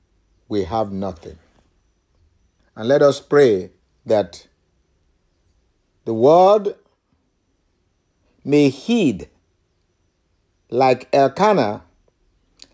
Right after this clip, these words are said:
Hannah, he told Hannah, "Am I not worth more than ten sons?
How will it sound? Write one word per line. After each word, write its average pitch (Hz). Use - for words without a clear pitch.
Hannah, 220
he 147
told 220
Hannah, 165
"Am 131
I 185
not 160
worth 151
more 151
than 117
ten 147
sons? 135